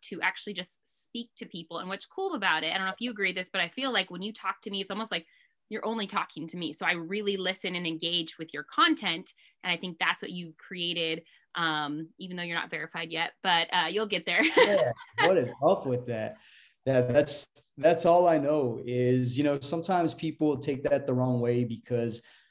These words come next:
Speaker 2: I could be better with my tact, but it's like, you have to decide at the end of the day, what do you want? Do you want somebody that maybe not be the most tactful, but they're honest, they're real, they're gonna help you be bigger, better, and stronger, or somebody that sugarcoats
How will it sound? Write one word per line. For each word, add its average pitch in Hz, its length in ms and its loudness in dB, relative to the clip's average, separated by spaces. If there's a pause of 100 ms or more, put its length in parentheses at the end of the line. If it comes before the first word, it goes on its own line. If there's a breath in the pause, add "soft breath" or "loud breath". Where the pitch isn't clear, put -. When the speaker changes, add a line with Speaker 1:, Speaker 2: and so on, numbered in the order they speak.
(280 soft breath)
Speaker 2:
I 156 80 4
could 165 160 4
be 165 100 -2
better 143 300 6
with 139 180 2
my 117 140 2
tact, 143 640 -4 (260)
but 165 160 8
it's 165 220 4
like, 170 320 4
you 175 140 -2
have 214 140 2
to 196 80 2
decide 156 400 2
at 127 80 -2
the 135 100 0
end 127 100 2
of - 20 0
the 120 60 -2
day, 117 180 2
what 131 240 0
do 131 80 0
you 131 120 4
want? 113 320 -4
Do 127 80 2
you 165 120 2
want 170 300 0
somebody 160 320 2
that 135 160 2
maybe 160 320 2
not 147 320 2
be 143 240 -4 (240)
the 135 80 -2
most 131 360 2
tactful, 214 680 -2
but 135 240 4
they're 123 240 2
honest, 165 400 2
they're 127 140 2
real, 147 380 6
they're 143 80 2
gonna 131 180 0
help 151 260 0
you 143 120 -4
be 123 140 0
bigger, 147 360 2
better, 139 380 2
and 123 140 0
stronger, 180 680 0 (260 loud breath)
or 196 160 8
somebody 190 300 2
that 143 160 2
sugarcoats 151 1040 0